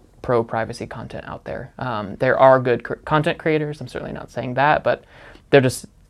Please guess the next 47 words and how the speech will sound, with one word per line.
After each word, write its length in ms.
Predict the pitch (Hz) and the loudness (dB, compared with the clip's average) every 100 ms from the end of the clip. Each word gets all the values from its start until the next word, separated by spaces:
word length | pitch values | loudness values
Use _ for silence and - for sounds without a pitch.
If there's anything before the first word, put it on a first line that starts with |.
| - | 4
I 120 | 131 | 6
felt 160 | 151 | 6
like 120 | 131 131 | 4 2
there 140 | 123 | -2
needed 240 | 120 120 | -2 -6
to 60 | - | -6
be 120 | 110 | -10
more, 340 | 92 - - 151 | -10 -8 -10 -8
and 100 | 131 | -6
I 40 | |
felt 140 | 123 127 | -2 0
like 240 | 127 - - | 0 -2 -4
I 100 | 127 | -4
could 160 | 127 | -4
fit 160 | 120 127 | -4 -4
into 240 | 123 - | -4 -6
a 80 | 120 | -8
niche 400 | 120 123 127 - | -6 -10 -12 -12
that 100 | - | -6
would 100 | 104 | -6
be 60 | - | -6
helpful 320 | 123 - - | -10 -12 -12
for 140 | - - | -14 -12
people. 420 | 127 - - 131 - | -12 -12 -14 -14 -10
Um, 440 | 127 120 131 117 127 _ _ _ _ _ - | -4 -2 -2 -6 -12 _ _ _ _ _ -6
and 160 | 180 147 | -2 4
so, 200 | 135 131 | 6 4
like 160 | 127 | 0
you 60 | 139 | 0
mentioned, 460 | 135 123 131 131 - - - - - | 0 0 -2 -4 -10 -20 -20 -20 -16
started 340 | - 147 131 | 4 6 8
out 360 | 127 127 127 - - - - - | 6 6 4 -2 -12 -14 -12 2
last 340 | 139 135 - | 8 8 6
June 280 | 131 123 123 | -2 0 0
with 140 | 123 120 | -4 -4
the 80 | |
first 240 | - 127 123 | -2 -2 -2
episode, 400 | - - 120 117 | -6 -4 -8 -8
which 160 | 120 | -10
was 120 | 131 - | -12 -10
chatting 240 | 143 135 | -8 -8
with 180 | 117 131 | -10 -10
you. 240 | 123 123 - | -8 -8 -12
Uh, 80 | - | -12
I'm 140 | 120 131 | -10 -8
very 160 | 131 | -10
thankful 400 | - 127 127 - | -10 -12 -12 -12